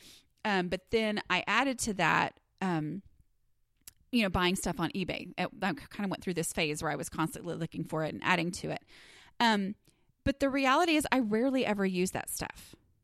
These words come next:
Like, it, it's very, very rare. So I could probably say, "You know what? You don't use this enough. Your white plates that you have are perfectly fine. So you just need to get rid of this, Dana." Well, instead, I've got a spot for it.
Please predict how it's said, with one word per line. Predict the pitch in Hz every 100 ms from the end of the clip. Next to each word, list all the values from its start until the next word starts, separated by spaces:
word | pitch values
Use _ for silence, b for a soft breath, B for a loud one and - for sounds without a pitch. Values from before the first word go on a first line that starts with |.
| _ -
Like, | 220 233
it, | 262
it's | 302 -
very, | 190 196 233 233 233
very | 208 175 170
rare. | 165 156 67 - B B B
So | - 269 226 196 -
I | 226 302
could | - 277
probably | - 311 302 262 262 240
say, | - - 240 190 160 160 175 _
"You | - 180
know | 185
what? | 247 320 _ _
You | 165 170
don't | 160 180
use | 185
this | 220 214
enough. | 240 254 -
Your | - 160
white | 160 170 -
plates | 262 262 -
that | -
you | 233 247
have | 240 254 262
are | -
perfectly | - 175 240 - 240
fine. | - 247 269 277 B B B
So | - 151
you | 147 175
just | 254 285
need | 285
to | 285
get | 285 247
rid | 202
of |
this, | 160 -
Dana." | 165 160 151 - _ _ _ _ _ _ _ -
Well, | 302 269
instead, | 262 - 339 339 -
I've | 254 -
got | 302
a | 285
spot | - 196 254 -
for | - -
it. | - -